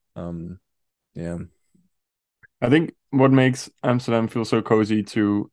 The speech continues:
Speaker 2: especially Americans is that, um, our city is not really, uh, made for cars. So everything
Speaker 1: Mm.
Speaker 2: here is designed for either boats, uh, cyclists, or, like, just pedestrians. It's not made for cars at all.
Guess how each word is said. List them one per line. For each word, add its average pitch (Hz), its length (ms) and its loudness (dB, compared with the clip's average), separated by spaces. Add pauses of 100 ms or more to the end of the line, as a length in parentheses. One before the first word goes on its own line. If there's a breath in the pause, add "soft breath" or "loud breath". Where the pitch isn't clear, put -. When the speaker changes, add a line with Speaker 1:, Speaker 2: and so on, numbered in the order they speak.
Speaker 2:
especially 117 420 -6
Americans 107 480 -4
is 107 100 -8
that, 104 240 2 (680 soft breath)
um, 101 640 -4 (680)
our 135 180 6
city 123 300 4
is 110 100 2
not 113 160 2
really, 110 440 2 (500)
uh, 107 220 -4
made 107 320 0
for 117 160 -6
cars. - 400 -4 (320)
So - 320 -2
everything 110 480 2
Speaker 1:
Mm. 107 240 -4
Speaker 2:
here 107 240 0
is 104 240 -2
designed 101 480 -4
for 101 460 -2 (100)
either 104 480 -2 (320)
boats, 107 500 2 (580)
uh, 104 360 -6
cyclists, - 640 -4
or, 101 400 -4
like, 104 260 -8
just 101 220 -10
pedestrians. - 500 -8 (480 loud breath)
It's 117 140 0
not 117 100 6
made 110 180 4
for 107 120 0
cars 104 240 0
at 101 80 0
all. 101 260 -2